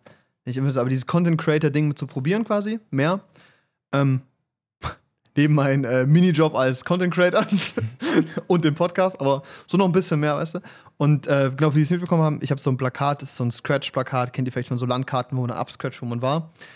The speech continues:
äh, von den Bucketlist zweiundfünfzig Filmen. Ich glaub, das sind die I M D B Top zweihundertfünfzig. Da ist auch ganz viel so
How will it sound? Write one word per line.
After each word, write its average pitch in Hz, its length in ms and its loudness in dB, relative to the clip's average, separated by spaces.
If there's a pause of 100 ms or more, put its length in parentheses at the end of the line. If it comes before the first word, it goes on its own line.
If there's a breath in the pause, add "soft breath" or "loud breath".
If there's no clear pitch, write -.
(340 loud breath)
äh, 127 280 0
von 143 280 0
den 139 420 2
Bucketlist 131 640 -2
zweiundfünfzig 123 640 -6
Filmen. 110 300 -6
Ich 107 60 -14
glaub, 113 100 -8
das 120 80 -6
sind 139 100 0
die 131 80 0
I 123 140 0
M 139 120 2
D 127 100 0
B 131 160 -4
Top 135 240 -8
zweihundertfünfzig. 160 720 -2 (600 soft breath)
Da 113 160 0
ist 127 100 -6
auch - 280 -4
ganz 156 320 2
viel 151 340 4
so 131 420 0